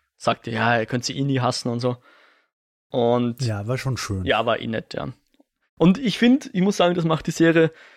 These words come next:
Speaker 1: gefällt mir in der Serie besser als im Buch. Im Buch fühlt sich's echt an wie so ein paar pubertierende Leute, die permanent nur,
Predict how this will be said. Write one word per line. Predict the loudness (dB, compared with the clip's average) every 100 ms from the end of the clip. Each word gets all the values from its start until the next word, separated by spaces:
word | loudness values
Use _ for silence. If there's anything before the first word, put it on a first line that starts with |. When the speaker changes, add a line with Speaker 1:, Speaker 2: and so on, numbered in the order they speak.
| _ -2
Speaker 1:
gefällt | 0 2
mir |
in | 0
der | 2
Serie | 2 2
besser | 2 0 0 -2
als | -2
im | 0
Buch. | 2 2 0
Im | -2
Buch | 2 2 0 -10 -20 -20 _
fühlt | 0 2 4
sich's | 2
echt | 2 0 2
an | 0
wie | 2
so | 0
ein | 2
paar | 2 2
pubertierende | -2 -4 -2 0 2 2 4 2 2 -4 _ _ 0
Leute, | 4 4 2 -4
die | -2
permanent | 0 2 2 0 -2 -2
nur, | 2 6 6 4